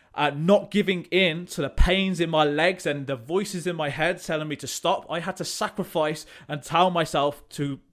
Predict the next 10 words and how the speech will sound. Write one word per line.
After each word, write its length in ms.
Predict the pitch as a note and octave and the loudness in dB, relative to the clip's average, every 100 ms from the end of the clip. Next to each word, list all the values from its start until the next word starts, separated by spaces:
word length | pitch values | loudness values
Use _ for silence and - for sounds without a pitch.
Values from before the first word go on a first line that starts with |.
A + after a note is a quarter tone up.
| _ - | _ -20
shut 380 | - - G#3 - | -12 0 2 4
that 200 | F3+ - | 2 2
noise 260 | E3+ E3+ - | 0 0 0
down 280 | D#3 C3 | -2 -2
and 80 | A2+ | -4
shut 300 | - G#3+ G#3+ | -4 -4 0
that 220 | F#3+ - | -2 4
point, 400 | - E3+ E3+ - | 6 6 2 -6
pain 320 | - F3+ D#3+ C3+ | -2 0 0 0
down 360 | D3+ C3 C#3+ | 2 2 -2